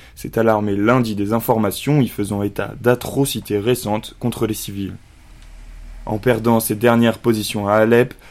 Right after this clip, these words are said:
la rébellion va essuyer son pire revers depuis le début de la guerre en mars deux mille onze. La reconquête totale de la deuxième ville du pays offrira en effet au régime et à ses alliés le contrôle des cinq principales cités de Syrie avec Homs,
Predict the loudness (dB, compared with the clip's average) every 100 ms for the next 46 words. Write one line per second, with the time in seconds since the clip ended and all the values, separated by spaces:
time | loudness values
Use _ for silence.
0 | -16 -8 -2 0 2 2 2 0 0 -2
1 | -4 -4 -4 -4 -10 -2 2 4 4 4
2 | 4 2 -2 -8 -8 -6 0 0 2 4
3 | 4 4 4 4 0 0 -2 -4 -14 -4
4 | 2 2 0 -4 -4 -10 -18 -20 -20 -20
5 | -20 -10 0 4 4 2 -2 0 -2 -6
6 | -6 2 6 6 6 2 2 0 0 2
7 | 0 -2 -4 -4 -2 2 4 4 0 -10
8 | -10 -8 -4 0 4 4 4 2 2 2
9 | 4 4 2 2 -2 -2 -6 -8 -6 2
10 | 2 4 2 4 2 0 -8 -2 -2 -2
11 | -10 -4 -4 -4 -6 -8 -6 -8 -8 -8
12 | -12 -12 -8 -4 -4 -6 -20 -10 -4 -4
13 | -2 -2 0 2 2 0 -6 -2 2 2